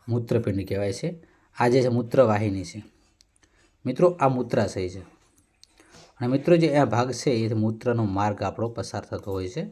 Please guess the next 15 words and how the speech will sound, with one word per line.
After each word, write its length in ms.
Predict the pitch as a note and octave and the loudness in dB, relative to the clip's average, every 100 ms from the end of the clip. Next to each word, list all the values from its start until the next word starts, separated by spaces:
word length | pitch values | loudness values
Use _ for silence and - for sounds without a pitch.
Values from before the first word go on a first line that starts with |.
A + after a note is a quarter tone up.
| - _ _ _ _ - | -14 _ _ _ _ -6
જે 60 | |
આપણે 100 | G#2+ | -6
દેખી 280 | G2+ G2 G#2 | -4 -8 -8
શકીએ 380 | - F#2+ - F#2+ | -12 -10 -10 -8
છીએ. 160 | E3 E3+ - _ _ _ _ _ _ - _ _ - _ _ _ _ | -10 -12 -16 _ _ _ _ _ _ -20 _ _ -20 _ _ _ _
તો 80 | A2 | 0
મિત્રો, 160 | G#2+ G#2 | 2 2
મૂત્ર 280 | A2 A2+ | 0 -2
ભાગ, 280 | G#2+ G#2+ A#2+ - | 0 0 -2 -2
આ 80 | A2 | 0
મૂત્ર 360 | A#2 C#3+ E3+ | 2 2 4
છિદ્ર 320 | E3 C3 G#2+ G2 | 4 2 -2 -2
આવેલું 320 | F2+ F2+ F2+ | -2 -4 -8
છે 140 | - | -12
અહીંયા. 240 | G2+ F#2+ | -14 -16